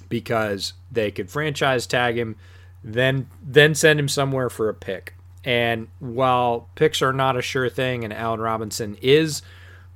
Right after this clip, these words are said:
the money is the kicker here. If you're talking about twenty million A P Y, fifty guaranteed,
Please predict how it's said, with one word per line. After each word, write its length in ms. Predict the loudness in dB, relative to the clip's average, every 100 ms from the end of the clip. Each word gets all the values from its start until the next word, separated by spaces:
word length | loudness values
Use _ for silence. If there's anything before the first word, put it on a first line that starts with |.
| -8
the 220 | -2 0
money 480 | 2 2 2 0 -2
is 160 | -6
the 100 | -6
kicker 380 | -6 -8 -8 -12
here. 200 | -12 -14
If 120 | -10
you're 160 | -2 -2
talking 420 | 0 -2 0 -4
about 400 | -4 -6 -8 -10
twenty 340 | -14 -8 -4 -4
million 360 | -4 -4 -4
A 160 | -6 -6
P 160 | -6
Y, 320 | -6 -6 -8 -10
fifty 440 | -2 -2 -2 -6
guaranteed, 720 | -4 -4 -4 -8 -8 -8 -8